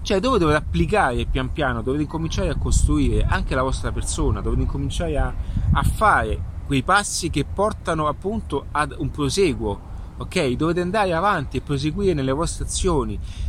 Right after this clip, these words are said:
con la quotidianità e con la costanza, che vi aiuteranno appunto a raggiungere pian piano i risultati. Ma se voi in qualche modo non mettete in gioco tutte queste cose, io cerco, io poi a un certo punto,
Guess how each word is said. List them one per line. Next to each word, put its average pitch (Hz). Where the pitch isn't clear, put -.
con 175
la 147
quotidianità 147
e 208
con 165
la 131
costanza, 107
che 175
vi 170
aiuteranno 180
appunto 202
a 147
raggiungere 143
pian 135
piano 120
i 110
risultati. -
Ma 165
se -
voi 190
in 147
qualche 143
modo 175
non 135
mettete 135
in 143
gioco 113
tutte 139
queste 117
cose, 107
io 131
cerco, 156
io 165
poi 156
a 135
un 127
certo 160
punto, 113